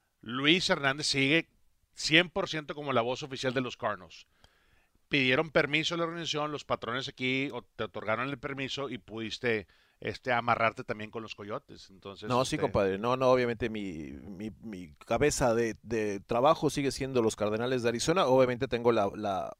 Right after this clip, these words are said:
Speaker 2: eh, la bendición, ¿no? La aprobación por parte de ustedes, tanto tuya como obviamente de, de la directiva. Y, y, pues, bueno, hay que darle porque los, los horarios, mm,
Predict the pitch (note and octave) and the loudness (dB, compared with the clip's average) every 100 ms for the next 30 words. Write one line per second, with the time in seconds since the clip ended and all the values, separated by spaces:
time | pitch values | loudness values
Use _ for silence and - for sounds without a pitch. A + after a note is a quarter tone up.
0 | _ A2+ G2 F2 G#2 A2+ A#2 A2+ - C#3 | _ -12 -10 -6 -4 -2 -4 -6 2 2
1 | C3+ A#2 C3+ A#2 A#2 A2+ - C#3 C3+ A2+ | 4 2 2 2 4 2 2 0 0 2
2 | B2 A#2+ A#2 G2+ - B2+ C#3 F3 - - | 2 2 -2 -2 2 4 4 0 -10 -18
3 | - - - F2+ G#2 C3 C#3 A#2 A2 G2+ | -20 -20 -10 -10 -2 4 4 4 4 4
4 | G#2+ A#2 G#2+ G#2 F#2+ C#2+ E2+ F#2+ F2+ F#2+ | 2 0 0 -2 -2 -4 -8 -8 -6 -4
5 | G#2 G#2 C3+ G3 D3 G#2 - - _ F#2 | -4 -2 0 2 2 -4 -10 -20 _ -10
6 | G2+ F#2 A#2 C#3+ A#2 C#3+ G#3 E3+ D3 C3+ | -8 -4 -2 -2 2 2 4 0 0 4
7 | C#3+ - D3+ C#3+ D#3+ F3+ G3 D3+ C#3+ D3+ | 4 6 2 6 6 8 6 4 0 -6